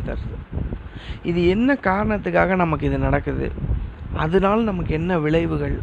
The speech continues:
அப்படின்னு நம்ம தேடி பார்த்துக்கிட்டே வந்தோம்னு வச்சுக்கோங்களேன், எதனால இந்த ப்ராப்ளம் கிரியேட் ஆயிருக்கு அப்படின்ற காரணத்தை நாங்க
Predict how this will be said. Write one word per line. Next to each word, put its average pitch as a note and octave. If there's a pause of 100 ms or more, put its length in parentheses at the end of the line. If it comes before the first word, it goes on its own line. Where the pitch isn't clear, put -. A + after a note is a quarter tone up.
(100)
அப்படின்னு D#3
நம்ம C#3+ (220)
தேடி F3+
பார்த்துக்கிட்டே D#3+
வந்தோம்னு D3
வச்சுக்கோங்களேன், C3 (1000)
எதனால G3+
இந்த F#3
ப்ராப்ளம் D#3+
கிரியேட் D#3
ஆயிருக்கு C#3+
அப்படின்ற C#3
காரணத்தை C#3 (580)
நாங்க D3+